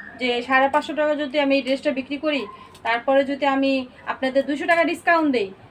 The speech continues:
তাহলে আপনারা ঠকবেন না আমি ঠকবো? এটা একবার ভাবেন, ঠিক আছে? যারা ডিসকাউন্টের কথা বলেন তারা একটু ভাবেন, চিন্তা করেন যে একটা ড্রেসে যদি per piece প্রতি পঞ্চাশ টাকা, একশো টাকা করে আপু বেশি নেয়,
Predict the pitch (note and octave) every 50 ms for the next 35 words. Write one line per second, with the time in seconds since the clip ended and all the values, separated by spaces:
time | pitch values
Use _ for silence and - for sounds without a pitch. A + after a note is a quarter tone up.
0 | - - - C#4 C#4 D4 C#4 C4+ C4+ - D4+ D4+ D4 - E4 D#4 C#4 C#4 G4 G4
1 | F#4 D#4 D4 C#4+ C4 A#3+ C4 - - - F3+ F3 - - - - - - - -
2 | B3+ C4+ C4+ C4 - C#4+ C4 G#3+ A3+ G3+ G3 F#3 - - - - - - - -
3 | - - - - - - D4+ C#4+ F#4+ F#4+ F#4+ E4+ C#4 G#3 F#3 - - B3 B3 B3+
4 | B3+ C4 C#4+ C#4 - D#4+ D#4 D#4+ D#4+ E4 E4 D#4+ E4 E4 E4 E4+ F4+ F#4+ F#4+ E4+
5 | C#4+ C#4 C4 - C#4 A#3 A3+ A#3 G#3+ G#3+ F#3+ - - - - - - - - -
6 | - - E4+ E4+ E4+ D4+ F4+ E4+ F4 F4+ D4+ B3+ A#3 A3+ A#3 B3 B3+ B3+ D#4 C#4+
7 | C4 C4+ C#4+ D4 D4+ D#4+ C#4 C#4 D4+ C#4+ - C#4+ C#4 C#4 C#4+ D4+ - - - D4+
8 | C4+ D4 C#4 C#4 C#4 C#4 C4 C#4+ C#4+ - - C#4+ C#4 C4+ C4+ C4 - C#4 C4+ C#4
9 | C4+ C#4 C4+ C#4+ C#4 C4+ B3+ B3 A#3+ - C4+ C4 B3+ C4 B3+ D#4+ D4+ C#4 G#3+ F#3